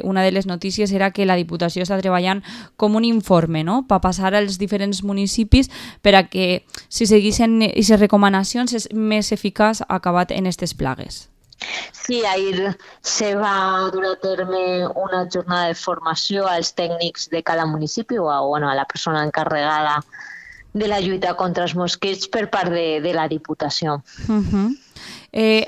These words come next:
Speaker 1: ahir, eh, diputada, va ser també els Dia de, Mundial, no, dels Oceans. I no està de més preguntar-li com està l'estat de la nostra costa.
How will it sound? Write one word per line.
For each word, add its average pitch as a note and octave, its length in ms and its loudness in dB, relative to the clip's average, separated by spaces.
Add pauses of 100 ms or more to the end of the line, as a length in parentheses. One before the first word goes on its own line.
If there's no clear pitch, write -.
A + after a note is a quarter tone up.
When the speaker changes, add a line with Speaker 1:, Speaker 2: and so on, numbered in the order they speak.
Speaker 1:
ahir, G#3+ 360 2
eh, B3 280 2
diputada, G3+ 480 0
va G#3 120 2
ser G3 180 -4
també F#3 300 2
els F#3+ 200 -2
Dia F#3 240 6
de, F3+ 640 2
Mundial, F3 540 4
no, D#3+ 100 -2
dels D#3+ 280 -2
Oceans. E3 500 0 (480)
I G3+ 460 2 (380)
no G3+ 200 2
està G#3+ 220 4
de F#3+ 100 4
més F#3 240 0
preguntar-li F3+ 560 4
com C4+ 180 2
està F#3 300 2
l'estat D#3+ 260 0
de D#3 120 2
la D#3 100 4
nostra D#3 380 0
costa. D#3 440 -4